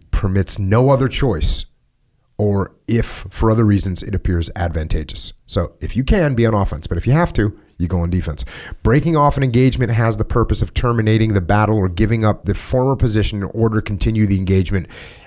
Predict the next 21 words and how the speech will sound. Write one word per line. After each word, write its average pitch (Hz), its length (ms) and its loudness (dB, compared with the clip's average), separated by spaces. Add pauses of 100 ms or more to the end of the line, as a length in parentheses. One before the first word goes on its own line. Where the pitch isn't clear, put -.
(140)
at 104 100 2
a 101 60 4
more 98 260 0
favorable 87 520 -2
position. 80 520 -2 (1300)
In 92 120 -4
the 87 80 0
latter 113 520 2 (360)
instance, 104 680 -2 (440)
delaying 107 460 2
action 98 340 0
is 87 100 -2
often 87 300 0
employed. 80 480 -4 (300)
So 101 160 0
yes, 98 400 0
sometimes 92 720 -2
you 90 60 0
have 85 260 -4
to 87 100 -4
retreat. 82 480 -6